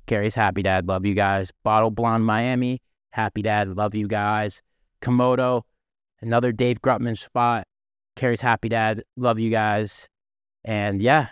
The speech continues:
let's get into the podcast. There's a lot of things going on. Hunter Biden,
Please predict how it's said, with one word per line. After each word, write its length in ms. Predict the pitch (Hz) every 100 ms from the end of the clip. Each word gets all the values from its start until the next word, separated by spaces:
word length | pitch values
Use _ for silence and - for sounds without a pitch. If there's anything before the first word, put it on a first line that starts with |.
| -
let's 200 | 117 -
get 200 | 120 -
into 320 | 117 110 117
the 80 | 110
podcast. 640 | 127 143 - 113 101 -
There's 120 | -
a 60 | 120
lot 160 | 139
of 80 | 143
things 240 | 156 139 123
going 240 | 139 131
on. 320 | 113 101 90 _ _ _ _
Hunter 280 | 127 120 117
Biden, 460 | 123 127 131 127